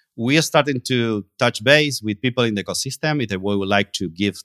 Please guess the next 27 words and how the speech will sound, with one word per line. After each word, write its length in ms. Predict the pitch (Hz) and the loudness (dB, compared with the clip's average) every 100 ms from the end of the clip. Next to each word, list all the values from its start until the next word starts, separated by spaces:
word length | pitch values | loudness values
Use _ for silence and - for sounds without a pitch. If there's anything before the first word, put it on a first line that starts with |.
| - | 0
talks, 380 | 170 165 - | 2 2 -2
and 340 | 110 92 85 87 | -2 -4 -6 -8
starting 300 | - 101 98 | -6 -6 -6
to, 100 | - | -10
this 200 | 90 117 | -6 -4
is 120 | - 104 | -4 -8
starting 220 | 110 104 | -8 -8
to 60 | |
shape 360 | 90 - 98 98 | -6 -2 -2 -2
up 200 | 95 92 | -4 -4
in 240 | 92 85 80 _ _ - - | -6 -8 -12 _ _ -10 -4
around, 380 | 98 98 95 90 | -2 -2 -2 -4
like, 140 | 82 | -6
March 460 | 98 113 123 - - _ _ | -2 0 0 -4 -10 _ _
this 180 | 101 101 | -10 -6
year. 260 | 123 151 165 _ _ _ _ _ 117 | -2 -2 -4 _ _ _ _ _ 2
And 280 | 117 101 - - | 2 0 -8 -20
there 360 | 98 95 110 | -10 -2 0
was 160 | 110 - | 0 -2
so 320 | - 131 131 | 2 2 2
much 240 | 120 104 120 | 0 -4 -6
interest 560 | 107 - 90 - - - | -8 -6 -8 -8 -10 -8
to, 340 | 98 90 87 - | -6 -6 -8 -14
to 80 | 95 | -6
get 220 | 202 190 | -4 -4
this 100 | 143 | -6
going. 480 | 113 123 131 131 | -2 -2 -2 -6